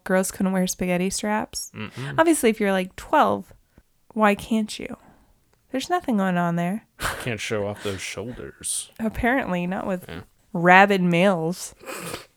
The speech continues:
Speaker 1: Sorry.
Speaker 2: Mm.
Speaker 1: We're getting off topic again.
Speaker 2: <laughs>
Speaker 1: My feminist views are clawing their way through, as always.
Speaker 2: <laughs> I like how you said they're clawing their way through.
Speaker 1: <laughs>
Speaker 2: Um, the next thing that I had was just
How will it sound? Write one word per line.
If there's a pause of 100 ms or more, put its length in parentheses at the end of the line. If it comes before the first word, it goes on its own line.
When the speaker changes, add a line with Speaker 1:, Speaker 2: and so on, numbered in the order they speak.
(180)
Speaker 1:
Sorry.
Speaker 2:
Mm. (720)
Speaker 1:
We're
getting
off
topic
again. (220)
Speaker 2:
<laughs>
Speaker 1:
My
feminist
views
are (320)
clawing
their
way
through, (340)
as
always.
Speaker 2:
<laughs>
I
like
how
you
said
they're
clawing
their
way
through.
Speaker 1:
<laughs> (800)
Speaker 2:
Um, (100)
the
next
thing
that
I
had
was (380)
just